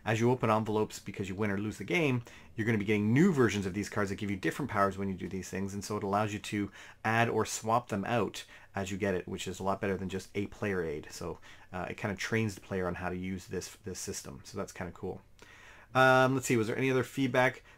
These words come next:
The coloring was pretty good. Colors stood out. Like, people could see all the different things very easily, so that was great.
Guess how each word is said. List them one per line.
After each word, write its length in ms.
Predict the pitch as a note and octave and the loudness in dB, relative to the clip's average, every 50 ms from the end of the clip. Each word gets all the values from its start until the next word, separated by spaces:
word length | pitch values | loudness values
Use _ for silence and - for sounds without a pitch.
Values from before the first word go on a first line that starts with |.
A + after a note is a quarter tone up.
| - _ | -10 _
The 100 | - B2+ | -4 -4
coloring 460 | - - - - D#3 E3 F#3 F#3 F#3 | -2 -4 0 4 4 6 6 6 6
was 120 | E3+ D3+ - | 4 4 2
pretty 240 | - - D3+ D3+ C3 | 2 2 2 2 4
good. 260 | B2 C#3+ D3+ D3 C3+ | 6 6 6 6 6
Colors 320 | - D3 D3+ D#3+ D#3 C#3 | 4 4 4 6 4 4
stood 260 | - - - D3 C#3+ | 2 2 4 4 6
out. 200 | C3 C3 C#3 C3+ | 6 4 4 4
Like, 120 | B2 - - | 2 2 0
people 240 | - D#3 D3 D3 C3+ | 0 0 0 0 0
could 320 | - - - C#3 C3+ B2 | 2 4 4 4 4 4
see 400 | - - - - C3+ C3+ C3 C3 | 0 -4 -4 0 0 2 2 4
all 160 | G2+ A#2 B2 | 6 6 4
the 80 | B2 B2 | 4 2
different 340 | A2+ C3+ A#2 - B2+ A2+ - | 0 -2 0 0 -2 -2 0
things 280 | - B2 B2+ B2+ A2+ | 0 0 0 0 2
very 220 | G#2+ A2+ A2+ A#2 A#2+ | 4 4 4 4 4
easily, 360 | A#2 A#2 A#2 A2+ B2 B2 A#2+ | 0 -2 -2 -2 -2 -2 -2
so 160 | - - A2 | -2 -4 -6
that 120 | G2 - | -6 -6
was 120 | - A2 G#2+ | -6 -10 -8
great. 520 | G#2+ - A2 A2+ A2+ A2+ A2+ - - - | -4 2 4 4 4 4 2 -2 -8 -12